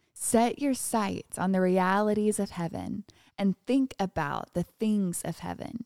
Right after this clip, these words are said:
is how Paul exhorted the Christians in Colossae.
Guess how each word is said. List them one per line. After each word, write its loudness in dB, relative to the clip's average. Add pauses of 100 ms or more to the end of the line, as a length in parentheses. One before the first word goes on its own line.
is -4
how 0
Paul 0
exhorted 0
the -8
Christians -6
in -4
Colossae. -8